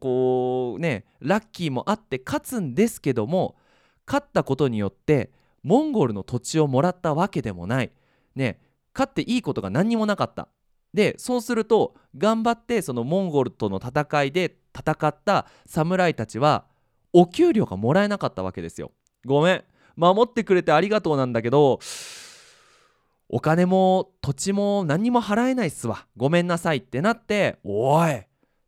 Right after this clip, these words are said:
ちょっと、ふざけんなよ。俺たち命かけて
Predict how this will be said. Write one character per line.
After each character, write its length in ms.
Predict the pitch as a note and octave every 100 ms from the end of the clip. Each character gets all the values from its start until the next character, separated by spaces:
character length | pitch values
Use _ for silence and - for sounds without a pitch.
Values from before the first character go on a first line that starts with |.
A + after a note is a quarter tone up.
| _
ち 120 | - A#2+
ょ 140 | C#3+
っ 80 | F#3+ -
と、 320 | B2+ G#2 E2+ _ _ _ -
ふ 220 | A2 C#3+
ざ 160 | G3+ A3+
け 140 | B3
ん 80 | B3
な 140 | A#3
よ。 300 | F3 C3+ G2+ _ - -
俺 220 | A2+ F3
た 120 | A3+ G3+
ち 160 | F#3+
命 280 | A3+ B3+ -
か 140 | A3
け 120 | A#3 B3+
て 240 | C3